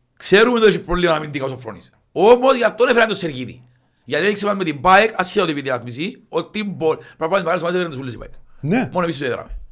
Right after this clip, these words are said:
Speaker 2: Ναι.
Speaker 1: Δηλαδή
Speaker 2: Και το χ με τον Απόλλωνα,
Speaker 1: Μου
Speaker 2: δεν
Speaker 1: πέρασε
Speaker 2: ήξερα αν το
Speaker 1: ναι,
Speaker 2: είδες.
Speaker 1: ναι, ναι, ναι, ναι. Μου πέρασε, μου λέει, πέρασε, ναι.
Speaker 2: Για όνομα του Θεού.
Speaker 1: Εντάξει.
Speaker 2: Πώς,
Speaker 1: Εντάξει, ρε,
Speaker 2: πώς
Speaker 1: φίλε.
Speaker 2: έχασαν τον τρίποντο για να μην
Speaker 1: Ε, δεν
Speaker 2: πάει.
Speaker 1: είναι Ομόνια, νομίζω, ρε.
Speaker 2: Και η Ομόνια είναι, ρε,
Speaker 1: Ναι.
Speaker 2: Με τον λάθος του Φαβιάν.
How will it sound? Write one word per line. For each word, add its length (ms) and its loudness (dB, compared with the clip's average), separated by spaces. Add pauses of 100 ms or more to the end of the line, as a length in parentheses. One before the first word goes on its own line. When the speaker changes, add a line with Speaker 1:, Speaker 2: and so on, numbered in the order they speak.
(220)
Speaker 2:
Ναι. 300 -4 (180)
Speaker 1:
Δηλαδή 180 2
Speaker 2:
Και 80 4
το 140 2
χ 120 -8
με 200 0
τον 420 2
Απόλλωνα, 680 2
Speaker 1:
Μου 80 -6 (400)
Speaker 2:
δεν 140 -12
Speaker 1:
πέρασε 260 2
Speaker 2:
ήξερα 280 2
αν 120 2
το 60 0
Speaker 1:
ναι, 60 4
Speaker 2:
είδες. 300 0
Speaker 1:
ναι, 100 -8
ναι, 100 -8
ναι, 120 -6
ναι. 140 -8 (220)
Μου 80 -20
πέρασε, 240 -10
μου 80 -4
λέει, 100 0
πέρασε, 240 -16 (140)
ναι. 100 -16 (160)
Speaker 2:
Για 180 0
όνομα 300 2
του 100 -10
Θεού. 200 -18 (320)
Speaker 1:
Εντάξει. 480 -18 (340)
Speaker 2:
Πώς, 160 4
Speaker 1:
Εντάξει, 180 -6
ρε, 60 -14
Speaker 2:
πώς 120 0
Speaker 1:
φίλε. 120 -2
Speaker 2:
έχασαν 240 -4
τον 140 -4
τρίποντο 240 -4 (100)
για 0 -
να 140 -6
μην 80 -8
Speaker 1:
Ε, 80 -4
δεν 100 4
Speaker 2:
πάει. 80 -2
Speaker 1:
είναι 80 2
Ομόνια, 260 4
νομίζω, 340 -8
ρε. 140 -20
Speaker 2:
Και 120 0
η 20 6
Ομόνια 380 4
είναι, 120 -2
ρε, 240 -8
Speaker 1:
Ναι. 180 -12 (520)
Speaker 2:
Με 120 -2
τον 140 0
λάθος 280 2
του 80 -20
Φαβιάν. 540 -4